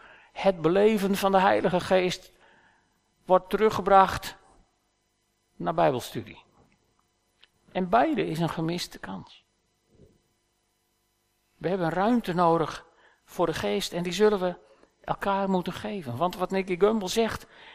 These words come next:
is maar al te waar. Het probleem is dat wij ons vaak opstellen zoals de Farizeeën in Lucas elf vers tweeënvijftig. Daar zegt Jezus tegen de Farizeeën:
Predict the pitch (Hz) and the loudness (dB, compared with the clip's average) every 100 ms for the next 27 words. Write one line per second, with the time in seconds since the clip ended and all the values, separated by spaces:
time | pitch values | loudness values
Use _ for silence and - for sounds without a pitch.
0 | - 208 190 180 202 247 240 208 196 117 | -6 -2 2 4 4 4 4 4 4 4
1 | - - _ _ _ _ _ _ _ _ | -2 -16 _ _ _ _ _ _ _ _
2 | _ _ _ _ _ - - 185 - 180 | _ _ _ _ _ -20 -14 -12 -4 6
3 | 226 269 240 196 196 - - - - - | 8 8 4 2 2 0 -8 -20 -12 0
4 | 196 196 208 208 180 - 190 185 - - | 2 6 6 6 0 2 2 2 0 -2
5 | - 175 175 180 185 175 147 151 156 160 | 2 2 4 2 2 0 0 -6 0 2
6 | 147 131 190 190 139 - _ _ - _ | 2 0 -2 0 -2 -4 _ _ -20 _
7 | _ - 180 208 180 160 190 202 185 - | _ -6 -4 -2 -2 0 2 2 2 -4
8 | 165 - 180 180 156 - 208 233 - - | -6 -4 0 2 2 2 2 2 0 -8
9 | - - - _ _ _ - 135 - 202 | -12 -14 -20 _ _ _ -18 -10 -6 -6
10 | - 180 196 190 175 185 175 165 156 170 | -4 -2 -2 -2 -4 -2 -2 -2 -2 0
11 | 156 143 170 214 226 | 0 0 2 4 2